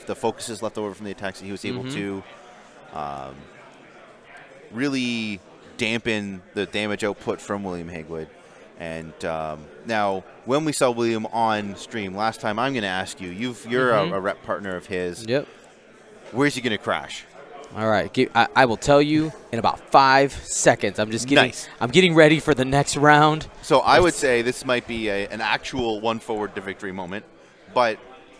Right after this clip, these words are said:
Speaker 1: those quad jumpers, this is their moment to shine. I'm expecting big,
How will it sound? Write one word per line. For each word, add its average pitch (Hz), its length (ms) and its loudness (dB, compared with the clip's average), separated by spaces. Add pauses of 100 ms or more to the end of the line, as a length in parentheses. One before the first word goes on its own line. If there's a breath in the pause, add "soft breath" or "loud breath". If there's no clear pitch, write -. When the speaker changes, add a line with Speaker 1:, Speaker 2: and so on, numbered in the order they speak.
(400)
Speaker 1:
those 135 220 -2
quad 135 360 -4
jumpers, 101 540 -6
this 131 160 -8
is 131 60 -10
their 120 120 -4
moment 113 260 -6
to 101 60 -10
shine. 82 340 -10 (320 loud breath)
I'm 113 140 -6
expecting 101 640 -8 (840)
big, 135 300 0